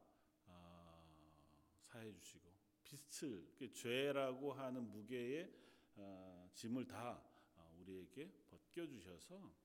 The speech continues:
우리에게는 예수님의 생명을 대신 우리에게 허락해 주셔서 이제 빛의 사람이 되게 하셨다. 그래서 이제 우리는 하나님과 사귐이 있는 존재가 비로소 되었다고 하는,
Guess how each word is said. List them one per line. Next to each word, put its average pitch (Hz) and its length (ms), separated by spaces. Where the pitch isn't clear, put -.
우리에게는 156 540
예수님의 170 1000
생명을 165 420
대신 92 500
우리에게 95 300
허락해 113 360
주셔서 82 440
이제 113 140
빛의 127 420
사람이 120 600
되게 95 360
하셨다. - 720
그래서 196 300
이제 160 180
우리는 143 420
하나님과 156 520
사귐이 190 420
있는 143 320
존재가 110 380
비로소 104 920
되었다고 - 800
하는, 180 380